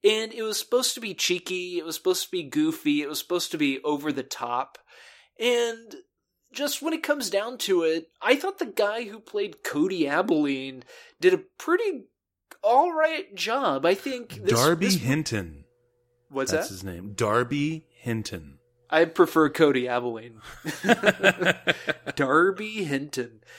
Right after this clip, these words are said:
Speaker 2: Uh-huh.
Speaker 1: And I think there's about maybe five minutes of this movie that was done, I think, really well. It's like if they had better writing, a better idea, and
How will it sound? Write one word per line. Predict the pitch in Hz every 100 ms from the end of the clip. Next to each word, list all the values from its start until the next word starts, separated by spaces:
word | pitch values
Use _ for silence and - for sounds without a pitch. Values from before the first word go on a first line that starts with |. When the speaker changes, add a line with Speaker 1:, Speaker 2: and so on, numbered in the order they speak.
| -
Speaker 2:
Uh-huh. | 110 127
Speaker 1:
And | 156 175 120 95 - _ - -
I | 226
think | 311
there's | 285 269
about | 240 233 208
maybe | 208 202
five | - - 214 226 247
minutes | 202 175 151 -
of | 165 139
this | 135 -
movie | 131 131 156 185 - _ _ _ 151
that | 180 190
was | 170 156
done, | 135 165 160 160 151 143 _ _
I | 185
think, | 190 180 156
really | 160 143 196 190
well. | 151 135 123 123
It's | 151 -
like | 175 196
if | 196
they | 208
had | 226 196 175 160 156 - - - - 143 -
better | 165 185 196
writing, | 147 131 147 160 165 175 - - _ -
a |
better | - _ 147 151 165 160
idea, | 156 151 135 131 143
and | 151